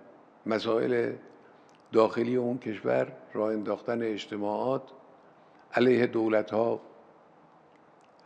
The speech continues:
حرکت مخملی به وجود آوردن، کودتای رنگی درست کردن،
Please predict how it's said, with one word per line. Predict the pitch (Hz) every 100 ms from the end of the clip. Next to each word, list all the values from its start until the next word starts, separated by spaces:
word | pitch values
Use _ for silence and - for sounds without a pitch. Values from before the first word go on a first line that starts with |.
| - - - - -
حرکت | - 107 107 120 127
مخملی | 113 104 - 107 101 107
به | 104
وجود | 104 101 110
آوردن، | 110 110 104 101 117 135 131 - - - - - - - - -
کودتای | 107 104 - 110 110
رنگی | 104 104 101 110
درست | 107 104 95 -
کردن، | 107 98 113 139